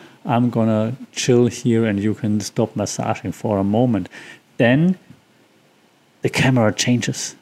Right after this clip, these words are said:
and it shows us the security ca-, camera footage. It's a Berlin room hostel on there, and it shows us from the top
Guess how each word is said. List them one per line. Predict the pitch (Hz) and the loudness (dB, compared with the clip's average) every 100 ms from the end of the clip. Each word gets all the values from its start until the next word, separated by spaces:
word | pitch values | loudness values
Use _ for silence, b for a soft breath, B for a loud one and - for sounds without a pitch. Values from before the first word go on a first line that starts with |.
| _ _ _ _ _ _ _ | _ _ _ _ _ _ _
and | 117 117 | 2 4
it | 117 | 2
shows | - 135 123 | 2 2 4
us | 139 - | 2 0
the | |
security | - - - 220 196 139 | -4 -4 0 4 4 2
ca-, | 117 - 82 | 0 -2 -4
camera | - 123 117 | -2 2 2
footage. | - - 131 165 165 - - B B B B _ | 0 -4 -4 -2 -4 -10 -20 B B B B _
It's | 127 - | -2 2
a | 120 - - | 2 0 0
Berlin | 143 147 131 | 4 6 6
room | 135 | 4
hostel | 113 120 - - 156 | 2 -2 -4 0 0
on | - 139 | 2 2
there, | 147 147 143 b b b b _ | 4 2 0 b b b b _
and | 135 120 | 2 4
it | 110 | 2
shows | - - 139 147 | 0 2 2 2
us | 131 | -2
from | - 127 117 120 156 - _ | 0 2 4 4 0 -8 _
the | 90 | -2
top | - - 143 - | 0 0 0 -2